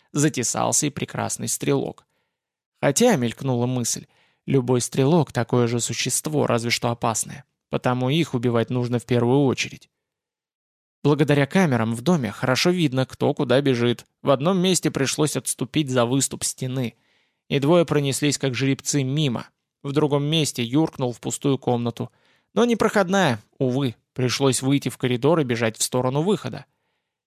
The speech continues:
Эсфирь безропотно повторяет каждый жест.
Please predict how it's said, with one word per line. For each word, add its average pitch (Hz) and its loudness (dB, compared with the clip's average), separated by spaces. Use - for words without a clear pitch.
Эсфирь 147 2
безропотно 135 2
повторяет 123 0
каждый 113 -2
жест. 107 -8